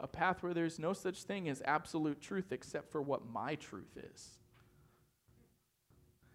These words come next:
There's only what I want. And it reminds me of, uh, when I was a sophomore in high school.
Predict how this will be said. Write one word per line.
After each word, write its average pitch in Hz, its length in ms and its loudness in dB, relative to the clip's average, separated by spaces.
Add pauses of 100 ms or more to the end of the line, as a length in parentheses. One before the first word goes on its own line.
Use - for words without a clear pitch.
(320)
There's 147 140 -4
only 180 200 10
what 156 180 12
I 160 160 12
want. 110 480 2
And 143 180 2
it 143 140 2
reminds 160 440 4
me 160 140 2
of, 139 320 6 (380)
uh, 139 180 12
when 147 160 6
I 170 80 10
was 165 140 10
a 147 80 10
sophomore 160 760 8 (840)
in 156 140 0
high 165 240 8
school. 135 480 4